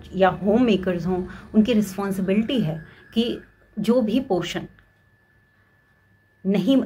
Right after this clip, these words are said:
आता है उसको अपने end से हम कैसे पूरा करवा सकते हैं, उनको अधिक समझ में आए इसके लिए। क्योंकि हम marks के लिए कितना भी,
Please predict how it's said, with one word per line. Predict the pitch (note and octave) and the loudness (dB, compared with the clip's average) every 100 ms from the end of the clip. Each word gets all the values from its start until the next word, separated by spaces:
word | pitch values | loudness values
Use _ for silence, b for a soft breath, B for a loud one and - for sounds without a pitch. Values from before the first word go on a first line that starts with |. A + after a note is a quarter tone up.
| F#3 | 0
आता | F#3 F3+ | 0 0
है | D#3+ - _ _ _ - | -2 -6 _ _ _ -8
उसको | G#3+ - | -6 0
अपने | B3+ - G#3+ - C4+ E4 E4+ - _ - _ _ - | 0 0 -4 0 4 4 4 -6 _ -20 _ _ -2
end | A3+ A#3+ | 0 0
से | A3 - | -2 -4
हम | D#3 E3 F3+ - - | -6 -6 -8 -20 -4
कैसे | G#3 F#3 G3+ A3 - _ _ _ _ - | -2 0 -4 -6 -12 _ _ _ _ 0
पूरा | G#3+ G3+ | 4 4
करवा | F3+ D#3+ | 2 -6
सकते | D3+ - - | -8 -14 -16
हैं, | D#3+ D#3+ B B - | -16 -16 B B 0
उनको | A3 B3+ | 4 4
अधिक | - - G3+ A3 | 4 -2 0 0
समझ | - F#3+ E3 - | 0 -2 -2 -6
में | F3+ | -12
आए | G3 G3 - - - | -12 -18 -20 -20 -6
इसके | G#3+ - - | -4 -4 -12
लिए। | A3 - - - - - - - - - - - - - - - - | -16 -18 -20 -20 -20 -20 -20 -20 -20 -20 -20 -20 -18 -18 -16 -14 -4
क्योंकि | C#4 D4 D#4+ | -2 0 0
हम | - - A3 B3 | -2 2 2 4
marks | G#3 A3 - | 2 2 0
के | B3+ | -4
लिए | A#3+ A#3+ | -4 -4
कितना | A#3+ A3+ G#3+ A3+ A#3 | -4 -6 0 0 0
भी, | G#3+ A#3 | 0 -2